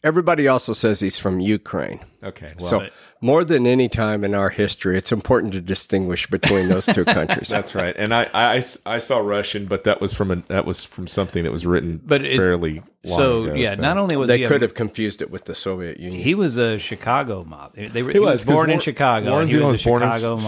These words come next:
Speaker 2: Chicago in forty-seven. So, yeah,
Speaker 3: Yeah.
Speaker 2: he was, well, he was, he was, he was a mobster in Chicago, but he had connections to Mickey Cohen, who was an L A mobster.
Speaker 3: And not only did he have connections to him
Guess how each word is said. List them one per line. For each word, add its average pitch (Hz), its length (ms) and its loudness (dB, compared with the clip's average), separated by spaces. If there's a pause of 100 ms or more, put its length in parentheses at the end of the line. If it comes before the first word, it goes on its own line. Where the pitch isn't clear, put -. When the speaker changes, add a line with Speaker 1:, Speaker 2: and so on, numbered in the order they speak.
Speaker 2:
Chicago 95 480 0
in 90 60 -8
forty-seven. 87 680 -6
So, - 120 -8
yeah, 92 140 -2
Speaker 3:
Yeah. 87 40 -2
Speaker 2:
he 98 140 -2
was, 104 240 -2 (580)
well, 131 160 6
he 147 100 2
was, 139 280 0
he 151 100 -2
was, 135 280 0
he 127 180 -2
was 117 240 -4 (120)
a 110 60 -8
mobster 151 380 0
in 135 80 -4
Chicago, 120 380 2
but 107 100 2
he 113 80 6
had 117 140 4
connections 113 420 0
to 98 80 -2
Mickey 101 260 0
Cohen, 87 440 -4
who 92 180 -6
was 85 340 -8 (200)
an 87 120 -4
L 87 180 2
A 90 100 4
mobster. 69 520 -4
Speaker 3:
And 98 260 0
not 117 200 2
only 123 260 4
did 104 160 -2
he 104 80 0
have 95 220 0
connections 101 600 -2
to 85 180 -6
him 90 320 -10